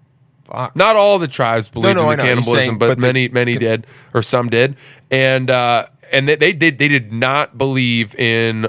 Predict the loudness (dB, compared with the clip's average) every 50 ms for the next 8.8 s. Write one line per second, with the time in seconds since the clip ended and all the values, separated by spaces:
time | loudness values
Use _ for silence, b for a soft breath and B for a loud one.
0 | -8 -8 -8 -2 -2 0 0 0 -2 -2 -2 -2 -2 -2 -2 -2 -2 -4 -4 -8
1 | -8 -4 -4 -2 -2 -2 -2 -4 -6 -8 -10 -12 _ -18 -4 -2 -2 0 0 0
2 | 0 -2 -2 -6 -8 -14 -6 -4 -2 -2 -2 -2 -4 -4 -4 -4 -6 -8 -10 b
3 | b b b b b b b b b b b b b b b b b b _ 0
4 | 0 2 -2 -4 -2 -2 -2 0 0 -2 -2 -4 -2 0 0 0 0 -2 0 2
5 | 2 2 2 -2 -2 -4 -4 -2 -2 0 -2 -2 -4 -4 -6 -4 -4 -4 -4 -4
6 | -6 -6 -6 -6 -6 -6 -6 -6 -8 _ _ _ -20 -8 -2 -2 -2 -2 -2 -6
7 | -6 -6 -4 -4 -4 -4 -2 0 0 0 0 0 0 0 2 2 0 2 2 0
8 | 0 0 -2 -2 -2 -4 -4 -2 -2 -4 -4 -4 -6 -10 -16